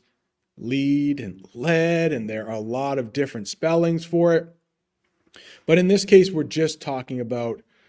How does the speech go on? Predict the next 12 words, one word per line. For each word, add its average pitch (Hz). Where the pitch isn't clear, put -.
a 120
really 127
heavy 127
metal, 107
and 101
you 120
might 120
hear 120
lead 104
pipe. -
All 78
right. 67